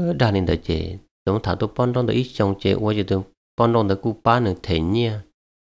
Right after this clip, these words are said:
Trâu này phong chơi vào số chỉ cho lá nhiên đời chỉ cái cũng mà thể ta rồi nè. Chị thằng nó chị tụi con đâu nó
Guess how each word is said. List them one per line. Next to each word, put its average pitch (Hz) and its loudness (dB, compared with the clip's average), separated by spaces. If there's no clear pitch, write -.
Trâu 104 6
này 92 0
phong 117 2
chơi 110 2
vào 87 2
số - -4
chỉ 120 0
cho 110 0
lá 98 2
nhiên 113 2
đời 82 2
chỉ 82 -4
cái 85 0
cũng 95 0
mà 107 0
thể 85 0
ta 98 -2
rồi 80 -6
nè. 87 -6
Chị 113 2
thằng 92 2
nó 104 4
chị 107 4
tụi 95 2
con 113 4
đâu 120 2
nó 110 4